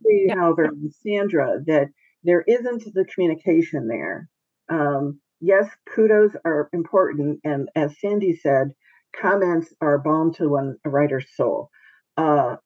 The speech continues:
Speaker 1: or a writer's heart. But, and that's where a, where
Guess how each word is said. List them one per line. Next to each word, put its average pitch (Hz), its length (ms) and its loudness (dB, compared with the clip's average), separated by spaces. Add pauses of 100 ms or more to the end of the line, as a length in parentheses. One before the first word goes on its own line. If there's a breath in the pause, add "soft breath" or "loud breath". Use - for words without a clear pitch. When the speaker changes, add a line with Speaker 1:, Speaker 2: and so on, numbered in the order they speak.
(100)
Speaker 1:
or 165 80 -8
a 143 80 0
writer's 147 320 -2 (160)
heart. 147 240 -4 (360)
But, 156 260 -2
and 196 160 2
that's 302 460 4
where 196 220 2
a, 190 380 0
where 165 320 -2